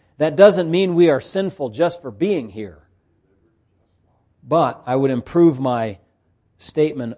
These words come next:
of blameworthiness to Lot by saying it this way. I can't fault Lot for living in Sodom if that's the only fact that I have,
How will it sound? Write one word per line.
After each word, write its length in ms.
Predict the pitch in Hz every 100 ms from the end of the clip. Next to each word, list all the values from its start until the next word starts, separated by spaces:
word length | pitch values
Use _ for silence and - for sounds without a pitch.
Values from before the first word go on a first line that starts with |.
| _
of 280 | 120 104 92
blameworthiness 1300 | 117 143 131 127 170 147 131 107 98 - - - - _ _ _ _ _ _
to 160 | 123
Lot 380 | 110 113 104 -
by 120 | 113
saying 380 | 110 - 127 120
it 120 | 110
this 240 | 156 151 -
way. 140 | 101
I 120 | 101 143
can't 300 | - 175 -
fault 480 | - 165 - - _ _ _
Lot 380 | 127 135 - -
for 120 | 120
living 300 | 123 127 117
in 100 | 110
Sodom 600 | - 139 127 120 110 107 _ _ _
if 400 | 160 147 - - _ _ _ _ _ _ _
that's 260 | 127 127 -
the 160 | 131 120
only 300 | 139 131 107
fact 540 | - 135 123 - -
that 100 | 113
I 120 | 107
have, 540 | 92 139 117 95 123